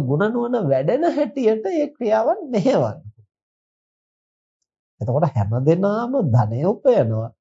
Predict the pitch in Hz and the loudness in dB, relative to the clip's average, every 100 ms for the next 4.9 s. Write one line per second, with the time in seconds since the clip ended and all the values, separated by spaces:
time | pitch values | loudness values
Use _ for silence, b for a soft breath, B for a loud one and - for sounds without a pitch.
0 | _ _ 120 120 147 190 226 254 175 143 | _ _ -4 0 2 2 0 0 0 0
1 | 202 165 95 104 - 175 254 277 277 254 | 2 2 2 0 -2 -2 0 0 -2 0
2 | 185 139 131 120 117 117 113 120 120 139 | 4 4 4 -2 -2 -2 -2 -2 0 4
3 | 143 143 - _ _ 139 170 214 240 240 | 4 2 -10 _ _ 2 2 2 -2 -8
4 | 233 - 240 262 254 226 147 - 104 | -10 -2 2 2 2 2 2 0 -8